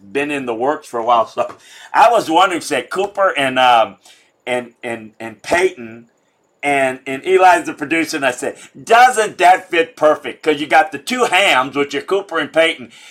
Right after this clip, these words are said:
and Eli probably had to be, they probably had to cattle prod him just to be, <laughs> you know, he's probably to, to, just to do the behind. I ain't getting in front of the damn camera, you know, you know Eli." So anyway, just there's a, there's a, so you will see the Manning.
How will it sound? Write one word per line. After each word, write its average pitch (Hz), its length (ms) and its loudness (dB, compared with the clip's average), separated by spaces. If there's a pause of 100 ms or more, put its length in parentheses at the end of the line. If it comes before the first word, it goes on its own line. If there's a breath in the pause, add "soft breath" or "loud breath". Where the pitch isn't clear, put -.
(100)
and 147 160 -2
Eli 185 420 6
probably 160 460 2
had 151 240 2
to 127 100 -6
be, 117 500 -6 (360)
they 143 120 -4
probably 226 380 2
had 160 200 2
to 127 80 -10
cattle 190 460 4
prod 135 420 4
him 131 280 -4
just 151 260 -4
to 139 80 -4
be, 135 520 -6
<laughs> - 80 -6
you 220 120 2
know, 185 160 4
he's 165 140 0
probably 196 400 0
to, 156 140 -14
to, 156 260 -10
just 165 260 -10
to 139 120 -8
do 165 160 -8
the 131 200 -2 (300 loud breath)
behind. 143 320 2
I 170 240 4
ain't 165 140 -2
getting 127 160 -2
in 113 40 -12
front 117 280 -4
of 98 60 -12
the 101 60 -6
damn 104 160 -6
camera, 101 360 -8
you 120 80 -8
know, 123 100 2
you 139 160 -4
know 139 160 -4
Eli." 123 340 2
So - 220 -12 (260 soft breath)
anyway, 180 340 0
just 170 280 -8
there's 151 200 -4
a, 127 200 -4
there's 123 220 -8
a, 107 240 -10
so 147 180 -4
you 156 160 -6
will 185 140 -6
see 185 160 -4
the 151 120 -4
Manning. 139 380 -4